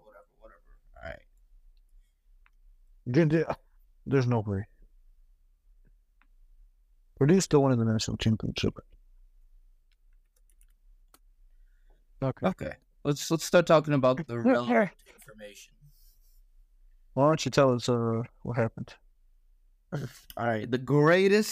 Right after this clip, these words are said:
Speaker 1: screw job in the history of sports happened this past Sunday. The, the greatest screw job in history. Florida State should have been in above Alabama in the playoff.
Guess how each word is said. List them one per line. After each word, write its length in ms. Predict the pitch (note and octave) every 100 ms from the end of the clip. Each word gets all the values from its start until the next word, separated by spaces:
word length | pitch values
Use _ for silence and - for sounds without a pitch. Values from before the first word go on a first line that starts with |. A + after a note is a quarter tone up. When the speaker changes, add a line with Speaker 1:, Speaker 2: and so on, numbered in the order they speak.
| -
Speaker 1:
screw 400 | - - F#3 F#3+
job 520 | D3 D#3 D3+ D3+ D3+
in 180 | C#3 C#3+
the 160 | C#3 A#2 -
history 880 | E3+ - - E3 E3 E3 D#3+ D#3+ -
of 180 | B2+ B2
sports 840 | - - - - D3+ D3+ A#2+ - -
happened 440 | B2+ B2 A#2+ A#2+
this 180 | A2+ -
past 380 | B2+ A#2 A#2 -
Sunday. 500 | A2 A2 G#2+ A2 _ _ _ _ _ -
The, 80 |
the 200 | B2 C#3
greatest 1000 | C#3 C3+ C#3 D3 D#3 E3 E3+ F3 - - _ _
screw 460 | - - - D#3 D3
job 420 | B2 C3+ B2+ A#2+ _ _ -
in 280 | C3+ C3 B2+
history. 600 | B2+ D3 - - B2 - - _ _ _ _ _ _ _ _
Florida 640 | - - E3+ G3 G#3+ G#3
State 540 | G#3 - F#3 F3+ F3+ - _ _
should 340 | - E3 F3
have 260 | F3 E3 D#3
been 160 | D#3+
in 340 | D3+ C#3 C3+ C#3+ _
above 640 | - C#3 C3 C3 C3 B2 - _ _
Alabama 800 | A#2 C#3 D3 C3+ C3 C3 B2+ C#3+ _ _ _ _
in 160 | B2+
the 100 | C#3+
playoff. 640 | C#3+ C#3+ B2+ A#2 A#2 A#2